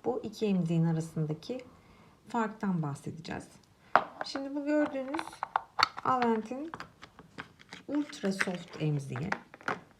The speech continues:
Bunun şu yanlarını bakın bu şekilde bükebiliyorsunuz.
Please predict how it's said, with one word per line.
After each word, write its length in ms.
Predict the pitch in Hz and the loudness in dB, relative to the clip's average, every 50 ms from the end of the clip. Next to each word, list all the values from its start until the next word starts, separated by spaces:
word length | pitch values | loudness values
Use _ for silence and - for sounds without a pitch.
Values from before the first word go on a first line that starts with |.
| - - - - - - - _ _ - | -10 -4 -4 -4 -4 -6 -16 _ _ -6
Bunun 340 | 320 311 277 254 - - - - _ _ _ _ _ _ _ | -4 -4 -4 -4 -6 -8 -10 -14 _ _ _ _ _ _ _
şu 200 | - - - 311 | -18 -10 -6 -4
yanlarını 640 | 302 294 277 262 247 233 208 196 185 185 190 202 208 | -2 -2 -2 -2 -2 0 2 2 4 4 2 2 0
bakın 340 | 202 202 - - 208 220 | -2 -4 -4 -6 -6 -6
bu 60 | 226 220 | -6 -6
şekilde 640 | - - 208 196 - - 165 151 147 147 151 175 208 - - - _ _ _ _ _ _ _ _ _ _ _ _ _ _ _ _ - 208 | -4 -4 -4 -4 -4 -4 -4 -2 -2 -2 -2 -2 -4 -8 -12 -20 _ _ _ _ _ _ _ _ _ _ _ _ _ _ _ _ -18 -16
bükebiliyorsunuz. 1120 | 196 - - 214 190 185 185 190 180 160 165 - - 131 127 123 - - - - - | -10 -4 -2 -2 -2 -2 -2 0 0 0 -2 -4 -6 -6 -6 -6 -6 -8 -10 -16 -18